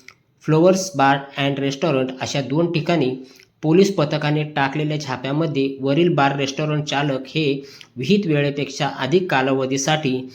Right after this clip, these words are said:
त्यांच्या बारमध्ये ग्राहकांना खाद्यपदार्थ व दारू इत्यादींची विक्री करताना तसेच वाद्य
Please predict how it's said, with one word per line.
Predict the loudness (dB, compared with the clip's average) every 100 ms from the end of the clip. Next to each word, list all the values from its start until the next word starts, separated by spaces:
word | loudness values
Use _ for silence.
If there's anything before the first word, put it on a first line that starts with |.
| -20 -12 -2
त्यांच्या | 0 2 0 0
बारमध्ये | 2 4 4 2 0 -2
ग्राहकांना | 0 -2 -2 -4 -4 -4
खाद्यपदार्थ | -4 -4 -4 -4 -6 -6 -6 -4
व | -4 -2
दारू | 0 0 0 -2 -8 -18 _ -10
इत्यादींची | -6 -2 0 0 0 0
विक्री | -2 -2 -2
करताना | -2 -4 -4 -4 -4 -4
तसेच | -2 0 0 -2 -8
वाद्य | -2 0 0 0 -2